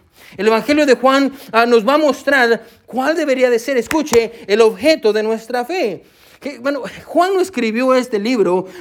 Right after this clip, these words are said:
para que tengamos una biografía de Jesús, o para entretenernos con historias,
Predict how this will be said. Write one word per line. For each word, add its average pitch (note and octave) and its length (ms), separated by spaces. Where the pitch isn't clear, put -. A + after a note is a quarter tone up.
para A3+ 160
que A3+ 100
tengamos B3+ 440
una B3+ 180
biografía A3 680
de F#3 100
Jesús, D#3+ 540
o A3 180
para A#3 220
entretenernos A#3 720
con A#3 160
historias, F#3 760